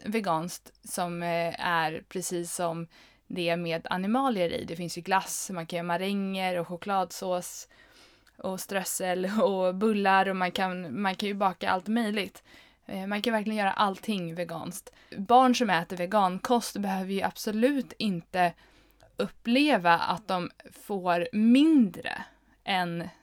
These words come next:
ett barn som, eh, äter, eh, animaliska produkter. Sen är det ju självklart jättetråkigt om ett barn går på kalas och alla får tårta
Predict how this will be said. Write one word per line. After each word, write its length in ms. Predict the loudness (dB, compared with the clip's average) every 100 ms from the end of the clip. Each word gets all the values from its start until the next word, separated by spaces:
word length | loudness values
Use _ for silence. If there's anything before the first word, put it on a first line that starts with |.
| _
ett 180 | -10 -8
barn 380 | -2 -2 -2 -6 -12 -20 -20 _ _
som, 480 | -12 -8 -6 -6 -8
eh, 280 | -6 -8 -10 _
äter, 600 | -8 -8 -8 -10 -10 -10
eh, 180 | -10 -10 -10
animaliska 500 | -10 -8 -8 -8 -8
produkter. 480 | -8 -8 -8 -6 -6 -8 _ _
Sen 200 | -2 -2
är 40 | 0
det 60 |
ju 100 | -2
självklart 460 | 0 -2 -2 -2 -2
jättetråkigt 640 | -2 -6 -4 2 2 2
om 80 | -2
ett 100 | -2
barn 260 | 0 0 2
går 120 | -4
på 160 | -4 -8
kalas 460 | 0 4 4 2
och 100 | 2
alla 180 | 2 2
får 100 | -6
tårta 640 | -6 -4 -4 -2 0 0